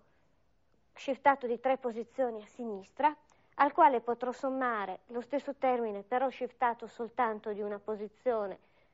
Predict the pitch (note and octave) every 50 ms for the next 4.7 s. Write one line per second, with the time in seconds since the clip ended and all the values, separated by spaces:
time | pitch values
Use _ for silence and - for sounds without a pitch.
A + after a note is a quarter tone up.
0 | _ _ - - - - - B3+ A#3+ A3 G3+ G3 - - _ C#4 D4+ D#4 D#4 -
1 | _ _ _ _ _ _ _ _ _ _ _ - G#3+ A3 G3+ A3+ A3 - - B3+
2 | A#3+ A3 - A3 G#3+ - A#3+ A#3 A#3 A3+ A3+ G#3+ G#3 F#3+ - - G3 F#3+ G3+ -
3 | - A3 G3 - A3 G3+ - A3+ G3+ G3+ G3 - G#3+ F#3+ G3 - F#3 F#3 _ G#3+
4 | G#3 G3+ G3 F#3+ G#3+ C4+ - - - F3+ F3 F3 - A#3